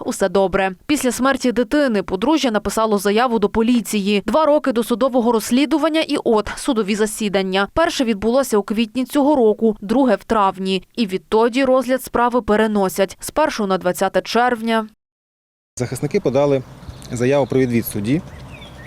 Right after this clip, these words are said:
Speaker 2: мотивуючи тим, що він є, е, в певній мірі, е, упереджений чи заінтересований, ну, одним словом, необ'єктивний по відношенню до сторони захисту.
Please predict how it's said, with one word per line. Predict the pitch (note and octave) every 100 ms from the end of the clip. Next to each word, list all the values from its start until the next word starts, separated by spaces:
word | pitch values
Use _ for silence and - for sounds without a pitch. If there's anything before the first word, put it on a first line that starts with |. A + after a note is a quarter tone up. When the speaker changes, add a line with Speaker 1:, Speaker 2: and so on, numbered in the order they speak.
| - - - - - - -
Speaker 2:
мотивуючи | A#2 A2 B2+ C3 A#2+ A#2
тим, | D#3
що | E3 B2
він | A2 C#3+ D3 - - -
є, | G#2+ B2 C3 -
е, | A#2+ A#2+ A#2+ A#2
в |
певній | - C#3 B2+
мірі, | B2+ C3+ B2
е, | A#2 G#2+ A2 A2 A2 G#2+ G2+ - - - - -
упереджений | C3 B2 B2 D3+ A#2+ A#2
чи | C3
заінтересований, | A#2+ A#2 A#2 A2 A2+ D3+ D3+ A#2+ A2 -
ну, | D3 A2
одним | A2+ B2
словом, | - C#3 B2+ - -
необ'єктивний | B2+ D3 A#2+ B2 - E3+ G3+ F#3+ F#3+ - -
по | B2+
відношенню | B2 C#3+ D#3 C3 A2+
до | C3
сторони | C3 B2 B2 B2
захисту. | A#2+ - A#2